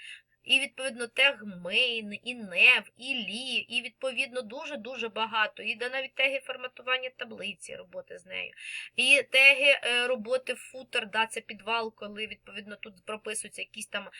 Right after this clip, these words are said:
вказівки на компанії і так далі. Тобто набір величезний тегів, тільки називається, використовують для форматування. Так, ви бачите те, що я показую, це чудово.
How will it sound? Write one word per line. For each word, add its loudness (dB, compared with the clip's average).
вказівки -2
на -4
компанії 0
і -12
так -6
далі. 2
Тобто -14
набір 4
величезний 2
тегів, 4
тільки -8
називається, 0
використовують -6
для -2
форматування. -14
Так, -2
ви -12
бачите -14
те, -14
що -8
я -18
показую, -6
це -16
чудово. -16